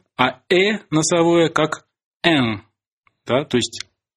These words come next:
гласный, носовой гласный нижнего подъема переднего ряда.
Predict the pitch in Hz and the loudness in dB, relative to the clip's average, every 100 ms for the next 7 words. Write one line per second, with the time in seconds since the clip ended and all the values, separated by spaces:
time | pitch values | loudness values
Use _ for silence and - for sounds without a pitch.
0 | _ _ _ _ - 123 135 131 - 120 | _ _ _ _ -4 0 2 2 0 0
1 | 123 - 135 131 135 127 131 165 165 156 | -2 -2 -2 0 0 2 0 0 0 0
2 | 131 135 131 131 127 123 139 139 156 151 | 2 2 2 2 2 2 -2 -2 0 2
3 | 113 110 - 127 127 117 127 131 107 101 | 2 0 -2 0 2 2 0 2 0 -4
4 | 113 | -10